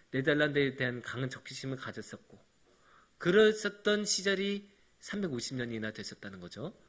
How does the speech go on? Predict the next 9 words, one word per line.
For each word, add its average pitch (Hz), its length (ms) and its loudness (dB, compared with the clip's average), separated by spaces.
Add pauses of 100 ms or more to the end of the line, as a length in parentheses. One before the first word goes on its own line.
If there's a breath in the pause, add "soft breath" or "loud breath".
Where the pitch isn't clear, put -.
(280 soft breath)
그러니까 123 340 -6
이제 104 420 -4 (400 soft breath)
굉장한 123 460 -2
많은 107 300 -4
아픔을 - 480 -4
가졌었던 110 680 -8
나라라고 104 760 0 (360 loud breath)
볼 104 180 -4
수 165 420 -4